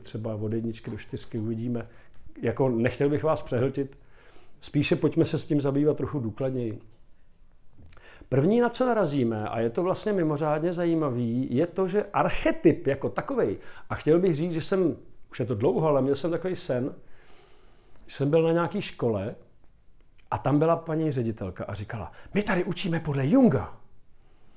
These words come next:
A já jsem říkal: "To je skvělý, jak to děláte?" A ona: "Pojďte se podívat." A teď jsme šli chodbou a tam bylo, tam byly dveře zavřený a na nich bylo:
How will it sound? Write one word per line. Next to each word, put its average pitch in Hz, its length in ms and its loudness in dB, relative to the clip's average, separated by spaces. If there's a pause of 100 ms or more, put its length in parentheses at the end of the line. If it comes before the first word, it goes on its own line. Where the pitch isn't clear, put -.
(560)
A 113 60 -14
já 98 60 -10
jsem 107 200 -10
říkal: - 220 -14 (100)
"To - 80 -10
je 101 100 -6
skvělý, 107 460 -8 (240)
jak 110 160 -6
to 135 100 2
děláte?" 127 460 -4 (840)
A 123 80 -2
ona: 110 360 -2 (360)
"Pojďte 294 240 4
se - 140 2
podívat." 247 640 2 (460)
A - 80 -18
teď 120 120 0
jsme 170 140 4
šli 120 140 -2
chodbou 196 520 4
a 127 40 -2
tam 139 200 0
bylo, 113 320 0 (300)
tam 110 60 -4
byly 98 120 0
dveře 143 360 6
zavřený 117 560 2 (800)
a 139 60 2
na 139 100 2
nich 135 140 2
bylo: 101 320 -4